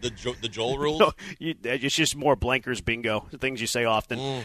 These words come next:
Speaker 2: Uh, four three two one, reason they win, they shut down Cooper and cut down on penalties. The reason they lose, Kareem Jackson in seventy-eight get called for a couple of big penalties. I don't think we see a whole lot of Kareem. Kareem hasn't been playing a whole lot. Like, DeAndre Houston Carson has been still,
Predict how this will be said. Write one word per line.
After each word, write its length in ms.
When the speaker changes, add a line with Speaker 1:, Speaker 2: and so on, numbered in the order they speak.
Speaker 2:
Uh, 100
four 260
three 240
two 200
one, 220
reason 480
they 120
win, 280
they 120
shut 240
down 220
Cooper 380
and 120
cut 160
down 160
on 160
penalties. 460
The 120
reason 260
they 120
lose, 300
Kareem 280
Jackson 380
in 100
seventy-eight 540
get 160
called 300
for 120
a 60
couple 260
of 60
big 160
penalties. 400
I 80
don't 220
think 180
we 100
see 220
a 80
whole 180
lot 160
of 80
Kareem. 500
Kareem 280
hasn't 300
been 120
playing 320
a 80
whole 200
lot. 260
Like, 140
DeAndre 720
Houston 440
Carson 420
has 140
been 260
still, 520